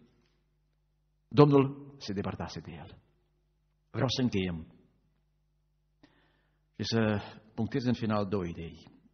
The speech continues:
Samson are o imagine pozitivă a vieții și activității lui.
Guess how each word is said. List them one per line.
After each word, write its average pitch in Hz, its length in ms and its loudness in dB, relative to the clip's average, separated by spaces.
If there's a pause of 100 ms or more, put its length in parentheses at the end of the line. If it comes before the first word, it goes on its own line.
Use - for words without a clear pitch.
(180)
Samson 175 720 0
are 123 360 0
o 117 40 0
imagine 107 540 2
pozitivă 101 720 -2
a 87 160 -8
vieții 98 460 -4
și - 100 -10
activității 90 560 -8
lui. - 200 -12